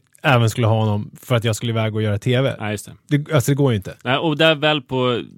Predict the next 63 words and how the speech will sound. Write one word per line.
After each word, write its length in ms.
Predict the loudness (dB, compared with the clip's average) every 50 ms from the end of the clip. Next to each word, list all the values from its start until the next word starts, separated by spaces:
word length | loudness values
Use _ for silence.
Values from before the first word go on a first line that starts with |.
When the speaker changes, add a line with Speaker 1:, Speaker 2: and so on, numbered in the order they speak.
| -20 -18 -10
Speaker 2:
när 160 | -6 -4 -2 -2
vi 60 | -2
var 80 | -2
på 80 | -4 -4
T 100 | -6 -6
V 80 | -6 -6
så 180 | -8 -12 -14 -14
var 300 | -16 -10 -6 -4 -2 -2
det 60 | -2 -4
väl 100 | -4 -4
någon 140 | -6 -6 -8
som 120 | -10 -8
sa: 160 | -6 -6 -6
"Kan 140 | -4 -4 -8
inte 160 | -8 -6 -4
Joel 180 | -4 -2 -2 -2
vara 80 | -2 -4
med 120 | -4 -4
också 340 | -6 -6 -6 -6 -4 -4 -4 0
Speaker 1:
Ja. 240 | 2 4 4 4 2
Speaker 2:
i 180 | -2 -4 -6
T 160 | -6 -8 -8 -8
V?" 80 | -8 -10 -8 -4
Speaker 1:
Ja. 80 | -2 0
Speaker 2:
Och 80 | 0
så 80 | 0 -2
sa 100 | -4 -6
du 100 | -4 -2
ja. 280 | 0 0 0 -2 -4 -8
Speaker 1:
Ja. 220 | -6 -4 -4 -4 -6 -10 -18 -20 -20 -20 _ _ _ _ _ _ _ _ _ _ -2
Speaker 2:
Och 160 | 0 0 0
här 540 | 0 0 2 2 4 4 4 2 0 -2 -8 -12 _ _ _ _ _ _ _
Speaker 1:
Då 220 | 0 4 4 6
sa 120 | 6 6 6
du, 120 | 6 6
det 100 | 6 4
tycker 140 | 2 4 4
jag 80 | 6 6
är 40 |
märkligt, 260 | 6 6 6 6 6 6
för 140 | 6 4 4 2 -4 -4 6
det 120 | 8 10 10
har 100 | 10 10
jag 80 | 8
aldrig 520 | 6 6 6 4 6 6 6 4 4 2 -2 -6 -4 0
tackat 260 | 2 2 4 2 2
ja 140 | 0 0 -2
till. 300 | -4 -6 -8 -8 -10 -14 _ _ _ _ _ _ _
Och 100 | -2 2
det 60 | 2 4
Speaker 2:
Nej, 240 | 2 2 -2 -6 -4 -4 -4
jag, 80 | -4 -4
jag 140 | -4 -6 -4
tyckte 220 | -4 -4 -2 -2
det 60 | -2 -2
var, 140 | -2 -4
för 160 | -4 -2 -4 -4
att 160 | -4 -2 -4
jag, 120 | -4 -2 -2 0 -2 -2 -2 -2
jag 80 | -2
kände 240 | -2 0 0 0 0 -2
att 120 | -4 -8 -16 -14
här 460 | -8 -2 0 2 2 2 2 0